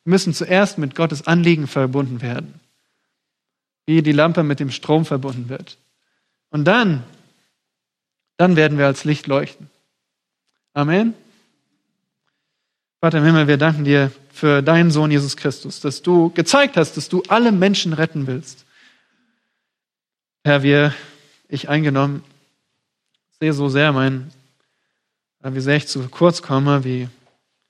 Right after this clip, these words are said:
wie ich sündige, wenn ich auf, äh, mich und meine eigenen Schwierigkeiten ko-, fokussiert bin und, und die Welt vergesse, die Menschen um mich herum. Bitte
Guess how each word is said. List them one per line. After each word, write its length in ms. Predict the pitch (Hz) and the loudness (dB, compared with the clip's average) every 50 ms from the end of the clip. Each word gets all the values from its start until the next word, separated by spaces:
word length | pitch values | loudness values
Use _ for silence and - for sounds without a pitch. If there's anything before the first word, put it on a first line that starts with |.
| _ _ _ _ _ _ _ _ | _ _ _ _ _ _ _ _
wie 100 | - 147 | -4 -4
ich 100 | 135 - | -4 0
sündige, 480 | - 165 190 196 170 156 147 143 139 | 2 4 4 6 4 4 4 2 2
wenn 140 | 139 139 139 | 2 0 0
ich 280 | 143 135 - - - - | -2 -4 -8 -12 -8 -4
auf, 420 | 139 143 139 135 135 - - - _ _ _ _ _ _ _ _ _ _ _ _ _ _ _ _ _ _ 143 | 0 0 0 0 -4 -8 -18 -20 _ _ _ _ _ _ _ _ _ _ _ _ _ _ _ _ _ _ -12
äh, 240 | 143 139 139 135 135 - - _ _ _ _ _ | -10 -8 -8 -8 -10 -12 -16 _ _ _ _ _
mich 300 | - 143 139 170 170 - | -8 -2 -2 -2 0 0
und 60 | 156 139 | -2 -2
meine 260 | 139 139 139 135 - | 0 0 -2 -2 0
eigenen 440 | 135 151 165 165 151 143 135 131 123 - _ _ _ _ _ _ _ _ _ _ _ _ _ _ _ _ _ _ _ _ _ | 0 2 2 2 2 0 -2 -4 -8 -16 _ _ _ _ _ _ _ _ _ _ _ _ _ _ _ _ _ _ _ _ _
Schwierigkeiten 680 | _ _ - 160 160 156 151 - - 151 139 139 151 147 - | _ _ 0 0 0 0 -2 -2 -2 0 0 0 -2 -8 -10
ko-, 180 | - 147 - - _ _ _ - _ _ _ | -10 -10 -12 -12 _ _ _ -20 _ _ _
fokussiert 560 | _ 139 - - 131 - - 160 165 165 165 | _ -14 -12 -12 -12 -6 -2 -2 -2 -2 -2
bin 220 | 165 147 147 143 | -2 -4 -2 -2
und, 280 | 127 123 127 120 - - _ _ _ _ _ _ _ _ _ _ _ _ _ _ _ _ _ | -4 -6 -8 -10 -14 -20 _ _ _ _ _ _ _ _ _ _ _ _ _ _ _ _ _
und 100 | 143 131 | _ _
die 120 | 131 127 | -6 0
Welt 200 | 135 135 151 151 | 2 2 2 0
vergesse, 600 | - - 139 127 135 143 143 - 147 139 139 135 123 - _ _ _ _ _ _ _ _ _ _ _ _ _ | -2 -6 -6 -4 -4 -4 -4 -4 -6 -8 -8 -8 -10 -16 _ _ _ _ _ _ _ _ _ _ _ _ _
die 40 | 147 | -6
Menschen 240 | 147 147 143 - 151 | -6 -6 -6 -6 -8
um 60 | 139 | -10
mich 140 | 139 135 - | -10 -10 -10
herum. 300 | 135 123 139 143 147 135 | -10 -8 -6 -6 -4 -6
Bitte 320 | 143 143 - 135 127 120 | -6 -6 -6 -8 -8 -10